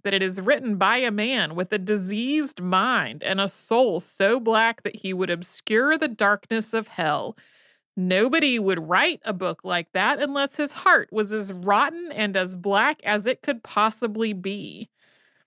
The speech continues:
Although it seemed that most of his colleagues thought this fixation on Lawrence's book was a little overzealous, his Tariff Act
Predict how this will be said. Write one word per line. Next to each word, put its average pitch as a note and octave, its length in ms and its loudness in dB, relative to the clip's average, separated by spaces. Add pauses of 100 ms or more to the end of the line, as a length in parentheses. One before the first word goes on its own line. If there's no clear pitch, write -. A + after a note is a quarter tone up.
(300)
Although D#4+ 280 4
it F4 160 -2
seemed F#4+ 240 -2
that C#4 160 2
most A3+ 360 -2
of G4+ 100 0
his C4 180 0
colleagues C#4 640 -2
thought A#3 240 0
this G3+ 260 -4 (140)
fixation D4 880 0
on A#3+ 260 0
Lawrence's A3+ 560 0
book A3 260 0
was A3 120 2
a G3+ 60 -2
little G#3 280 0
overzealous, A3 880 0
his C4 240 -2
Tariff F#4 580 2
Act E3+ 400 -2